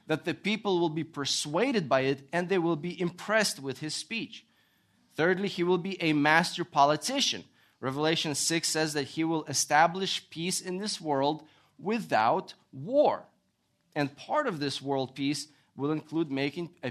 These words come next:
peace treaty with Israel, the nation of Israel, guaranteeing their safety. So Israel will actually be safe for the first time in history.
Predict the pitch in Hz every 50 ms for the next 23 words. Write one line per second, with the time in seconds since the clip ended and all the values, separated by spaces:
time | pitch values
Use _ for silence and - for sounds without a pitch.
0 | - - _ - - 175 214 208 - - - - 143 143 143 139 151 143 - 127
1 | 123 139 143 151 147 143 - _ _ _ 180 220 247 202 139 117 90 78 67 64
2 | 78 - 104 110 123 139 143 - 165 160 151 165 220 233 185 156 131 117 117 113
3 | 127 139 156 175 165 - - 127 135 143 160 170 165 127 101 107 104 107 117 -
4 | - - - 190 226 254 240 - - - - - _ _ _ _ _ _ _ _
5 | _ _ _ _ _ _ _ _ _ _ - - 147 139 - - - 190 247 294
6 | 302 233 196 160 147 135 127 123 120 135 139 135 - - _ _ - 139 156 156
7 | 156 - - _ _ - 180 196 220 262 262 - - - 196 190 180 175 156 139
8 | 131 147 139 131 - - - - 185 185 170 139 117 117 - - _ - 156 151
9 | 135 139 127 - - - 156 156 170 170 156 - - - - - - 143 131 135
10 | 135 139 139 135 - _ _ _ _ _ - 139 143 135 127 160 196 202 - -
11 | - 113 87 64 -